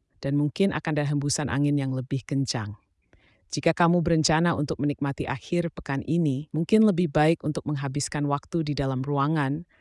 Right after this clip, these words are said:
atau mengunjungi pusat perbelanjaan di Jakarta. Kamu juga bisa menikmati kuliner khas Betawi yang lezat sambil menunggu hujan reda.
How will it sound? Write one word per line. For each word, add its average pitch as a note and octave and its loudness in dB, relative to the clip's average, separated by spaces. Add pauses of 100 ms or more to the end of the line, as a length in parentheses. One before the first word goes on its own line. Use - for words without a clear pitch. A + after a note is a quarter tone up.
(160)
atau F3 0
mengunjungi D#3+ 2
pusat F#3 0
perbelanjaan C3+ 0
di C3+ -2
Jakarta. B2 -6 (720)
Kamu F#3 2
juga E3+ 2
bisa D3 0
menikmati D3 -2
kuliner D3 0
khas - -2
Betawi D#3+ 2
yang C#3 0
lezat D3 0
sambil C#3+ -2
menunggu D3+ 0
hujan C#3+ -2
reda. B2+ -2